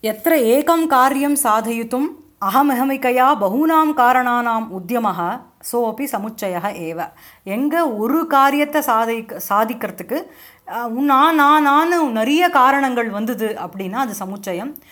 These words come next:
யுகபத் அநேகேஷாம் அவஸ்தானாத். ஒரே சமயத்துல எல்லாத்தோட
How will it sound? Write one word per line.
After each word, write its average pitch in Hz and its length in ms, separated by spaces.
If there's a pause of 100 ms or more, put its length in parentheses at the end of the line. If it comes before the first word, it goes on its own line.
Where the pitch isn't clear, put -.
(220)
யுகபத் 320 580 (100)
அநேகேஷாம் 277 760
அவஸ்தானாத். 180 800
ஒரே 285 400
சமயத்துல 262 680
எல்லாத்தோட 233 840